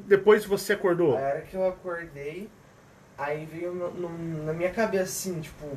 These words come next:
Speaker 2: parecendo que falaram o nome Kyron.
Speaker 1: Olha que interessante. Então você acordou e esse nome tava no seu cérebro, na mente.
Speaker 2: Sim.
Speaker 1: É como se ele tivesse falado pra você no astral e ficou gravado e você ouviu e entendeu como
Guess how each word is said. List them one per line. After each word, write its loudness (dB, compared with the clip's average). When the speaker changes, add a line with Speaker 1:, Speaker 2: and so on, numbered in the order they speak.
Speaker 2:
parecendo 0
que -6
falaram 2
o -6
nome -4
Kyron. -6
Speaker 1:
Olha 6
que 0
interessante. -2
Então 8
você 4
acordou 8
e 0
esse 4
nome 2
tava 2
no -2
seu 0
cérebro, 0
na 2
mente. -2
Speaker 2:
Sim. -14
Speaker 1:
É 6
como 2
se 6
ele 4
tivesse 4
falado 4
pra 6
você 4
no 6
astral 6
e -2
ficou 4
gravado 6
e -4
você 2
ouviu 2
e 4
entendeu 2
como 0